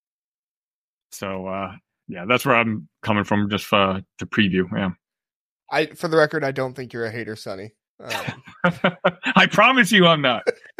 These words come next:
Speaker 1: <laughs>
Speaker 2: Actually, I think you're one of the more optimistic people about Illinois basketball, so, uh,
Speaker 1: Mm-hmm.
Speaker 2: you're, you're further from a hater than I think.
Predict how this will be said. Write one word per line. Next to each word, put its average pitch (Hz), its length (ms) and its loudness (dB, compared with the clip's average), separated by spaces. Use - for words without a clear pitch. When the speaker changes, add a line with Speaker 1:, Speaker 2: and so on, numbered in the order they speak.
Speaker 1:
<laughs> - 540 -4
Speaker 2:
Actually, 196 280 4
I 165 60 4
think 196 200 -6
you're 165 100 0
one 170 100 2
of 156 60 -4
the 143 60 -8
more 147 160 0
optimistic 156 560 0
people 113 260 -6
about 117 280 0
Illinois 120 440 -2
basketball, 120 580 2
so, 120 300 -2
uh, 117 240 2
Speaker 1:
Mm-hmm. 135 100 -10
Speaker 2:
you're, 147 220 -4
you're 151 120 -2
further 170 320 0
from 123 180 -12
a 113 60 -8
hater 117 280 -6
than 120 120 -10
I 139 120 -4
think. - 320 -14